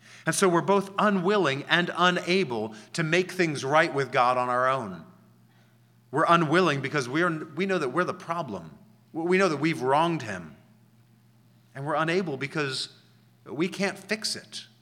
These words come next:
Uh, w-, we're the ones who have sinned. We can't make that right. And so if God doesn't intervene, if God doesn't take initiative, if God doesn't pursue, if he doesn't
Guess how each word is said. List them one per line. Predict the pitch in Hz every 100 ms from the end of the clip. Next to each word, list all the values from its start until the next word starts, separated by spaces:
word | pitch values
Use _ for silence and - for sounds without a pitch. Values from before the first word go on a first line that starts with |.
| _ _ _ 98
Uh, |
w-, | 104 127 160
we're | 147 214
the | 180
ones | 156 156 151
who | 113 127
have | 107
sinned. | - 196 190 120
We | 135
can't | 165 180 107
make | 131 135 127
that | 123 110
right. | 117 165 165 - - - _ _ _ _ _ _ _ _ _ _ _ _ _ _ _ _ _ _ -
And |
so | 139 165
if | 131
God | 185 220 196 139
doesn't | 151 147 143 123 -
intervene, | 127 120 110 120 90 73 - - - _ _ _ _ _ _ _ - -
if | 147
God | 170 170 190
doesn't | 180 170 151
take | 151 143
initiative, | 131 127 127 127 90 - 143
if | -
God | 170 180 180
doesn't | 170 160
pursue, | - 147 - - 143 107 - - -
if | 139
he | 226
doesn't | 226 208 180 165